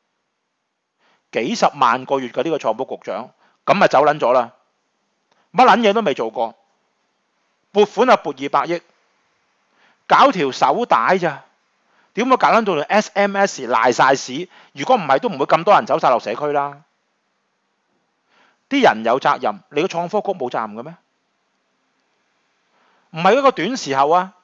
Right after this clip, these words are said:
二零一二年到而家啊，大佬，咁啊走撚咗啦，拍下屁股，一個月幾十萬㗎，大佬佢，佢差唔多接近三百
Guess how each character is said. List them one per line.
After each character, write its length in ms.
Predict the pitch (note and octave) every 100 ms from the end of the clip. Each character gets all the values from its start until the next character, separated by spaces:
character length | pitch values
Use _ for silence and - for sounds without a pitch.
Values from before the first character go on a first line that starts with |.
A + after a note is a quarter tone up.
| -
二 60 |
零 340 | E3 F#3 D#3 D3
一 60 |
二 140 | B3 F#3+
年 300 | D#3 C#3+ C3
到 100 | E3
而 180 | C3+ A2+
家 140 | F#3+
啊， 60 | E3
大 140 | A#2+
佬， 260 | A#2 A#2+ F3 _ _ _ _ _
咁 120 | F#3+
啊 40 | F#3+
走 140 | D3
撚 120 | D#3+
咗 100 | D#3+
啦， 60 | D3+
拍 120 | C3
下 80 | A#2
屁 140 | A#2+
股， 240 | A2+ A2+ - _ _ _ _
一 80 | C4+
個 220 | - F#3+
月 100 | E3
幾 360 | - - B2 F3+
十 80 | F3+ C#3+
萬 240 | C3 C3
㗎， 80 | C#3
大 160 | B2
佬 80 | A#2+
佢， 380 | D#3+ C3 A#2 A#2+ _ _ _ _ _ _ _ _ _ _ _
佢 140 | A3
差 120 | B3+
唔 20 | C4+
多 80 |
接 100 | B3
近 120 | F3 D#3+
三 360 | - G3 A3+
百 160 | A3